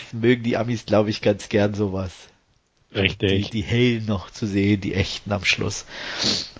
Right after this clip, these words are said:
Speaker 2: Ja,
Speaker 1: Äh.
Speaker 2: und ich, und wie gesagt, also ich, ich mochte Michael Bay ja immer sehr gern. In letzter Zeit hat er mich durchaus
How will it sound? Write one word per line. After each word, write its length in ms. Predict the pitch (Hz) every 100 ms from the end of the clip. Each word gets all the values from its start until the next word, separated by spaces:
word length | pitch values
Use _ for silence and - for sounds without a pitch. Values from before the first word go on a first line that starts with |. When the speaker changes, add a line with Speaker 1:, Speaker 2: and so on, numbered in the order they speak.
| - -
Speaker 2:
Ja, 320 | 107 98 107
Speaker 1:
Äh. 40 |
Speaker 2:
und 80 | 135
ich, 120 | 175 _ _ _ _
und 260 | 170 165 160 _ -
wie 100 | 180
gesagt, 300 | 170 131 127
also 220 | 156 165
ich, 220 | 175 165 -
ich 220 | 165 - _ _ _ _ _ -
mochte 480 | 160 143 185 -
Michael 380 | 170 147 160 156
Bay 180 | 135 147
ja 100 | 135
immer 200 | 135 127
sehr 180 | 117 113
gern. 400 | 117 123 208 320 -
In 200 | - 151
letzter 300 | 147 160 156 -
Zeit 220 | 151 139
hat 120 | 135
er 80 | 135
mich 200 | 139 -
durchaus 600 | - 147 135 139 131